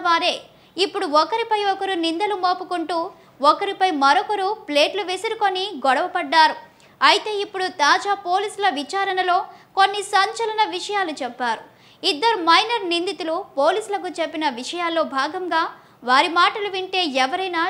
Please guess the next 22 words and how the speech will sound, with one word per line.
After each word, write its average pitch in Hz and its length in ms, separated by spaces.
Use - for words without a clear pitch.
షాక్ 285 360
అవ్వాల్సిందే. 339 540
మేజర్ 415 480
అయిన 370 160
సాదుద్దీన్ 339 640
తప్ప 320 200
మిగతా 403 320
మైనర్లలో 370 560
ముగ్గురు 320 360
హైదరాబాద్లోని 330 880
వేరువేరు 403 540
కాలేజీల్లో 339 580
ఇంటర్ 415 320
చదువుతున్న 339 420
విషయం 370 300
తెలిసిందే. 294 460
వీరిలో 415 420
ముగ్గురు 330 300
మైనర్లు 392 420
కావడంతో 330 520
మేజర్ 403 360
అయిన 370 140